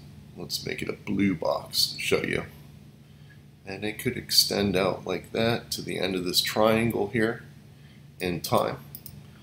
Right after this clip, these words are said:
And then once past that, then we're gonna be look for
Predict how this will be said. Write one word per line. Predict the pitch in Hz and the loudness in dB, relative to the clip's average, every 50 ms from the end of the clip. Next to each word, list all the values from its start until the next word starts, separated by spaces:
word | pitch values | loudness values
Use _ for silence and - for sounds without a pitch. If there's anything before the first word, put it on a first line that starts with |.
| - - - - - - - - - - 78 | -20 -20 -20 -20 -20 -20 -20 -20 -18 -12 -6
And | 78 80 82 82 82 87 90 90 87 87 85 85 87 87 85 85 85 85 82 - | -2 0 2 2 2 2 2 0 0 0 2 2 2 2 2 2 0 -2 -2 -2
then | 87 85 85 85 | 0 0 2 2
once | 85 90 87 - | 2 0 2 0
past | - - 90 80 78 78 - - - | -2 -2 0 0 0 0 0 2 4
that, | 87 85 87 87 87 82 82 | 4 6 6 4 4 2 -2
then | 82 80 | -6 -6
we're | 82 87 | -6 -6
gonna | 82 80 80 | -6 -6 -6
be | 76 78 78 | -4 -4 -2
look | 82 87 82 - | 0 -2 -2 -2
for | - 78 82 78 73 76 85 - | -4 -4 -2 -2 -2 -2 -4 -6